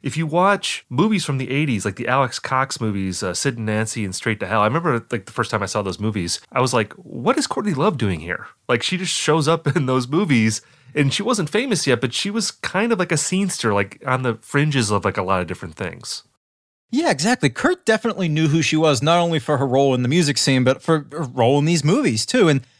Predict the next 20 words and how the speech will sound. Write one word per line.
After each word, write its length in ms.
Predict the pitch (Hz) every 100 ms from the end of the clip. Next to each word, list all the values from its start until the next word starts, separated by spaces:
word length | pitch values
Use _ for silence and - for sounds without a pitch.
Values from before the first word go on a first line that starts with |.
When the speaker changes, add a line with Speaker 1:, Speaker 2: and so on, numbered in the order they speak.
| _ -
Speaker 2:
there 100 | 220
was 140 | 208
definitely 400 | 156 254 247 208
a 20 | 170
mutual 340 | 175 - 143
attraction 460 | - 139 127 135 120
right 140 | 120
off 160 | 113 113
the 60 |
bat, 320 | 107 117 107 113
but 180 | 110
Kurt 220 | - 185 151
was 100 | -
still 240 | 160 147
with 100 | 127
his 140 | 120
longtime 400 | 131 131 117 123
girlfriend, 580 | 113 127 117 127 117 110
Tracy 380 | - 139 123 110
Marander, 520 | 123 151 151 151 147